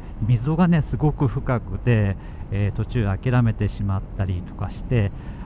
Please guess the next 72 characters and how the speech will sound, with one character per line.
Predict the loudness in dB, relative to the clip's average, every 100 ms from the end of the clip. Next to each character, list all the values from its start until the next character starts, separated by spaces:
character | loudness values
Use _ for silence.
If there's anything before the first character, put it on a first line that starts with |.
| -4
あ |
と | -2 0
は | 0
ね、 | -2
か | 0
な | 2 4
り | 2
ハ | 2 2
マ | 4 4
り | 4
ま | 2
し | 2
た | 2 2
よ | 2
ね。 | 4 4 2 -4 -6 -2
も | 0 0 -2 -8
う |
ス | -6
タ | -2
ッ | -2
ク、 | -2 0 0 0 -4 -12 -12 -12 -6
え | 0 0 2 0 -2
ー、 | -2
結 | -4 -4
構 | -6
し | -6 -2
た | 0 0
し、 | -2 -12 -10 -2 -2 0 -4 -6 -10 -12 -12 -8 -2
え | 0
ー、 |
な | 2
か | 2 2
な | 2
か | 4
ね、 | 2 2
攻 | 0 0
略 | 0 0 0
が | 2
難 | 2 0 -2
し | -2 0 0 0
い、 | -4 -4
え | -2 0 -2 -4 -4
ー、 |
林 | -2 0 2
道 | 2 0
で | 0 0
は | 0
あ |
る | -2 -2
し、 | -6 -4 -2 0 0
未 | 2 2
だ | 2
に | 2
ね、 | 4 4 2 0
え | -2 -2
ー、 | -4 -8 -10 -10
走 | -4 -2 0
破 | 0
し | 0
た | 2 2 0
感 | 2 4
じ | 4
で | 4
は | 4
な | 4 2
い |
ん | 0
で | -2
す | -4
け | -2
ど | 0
も、 | 2 2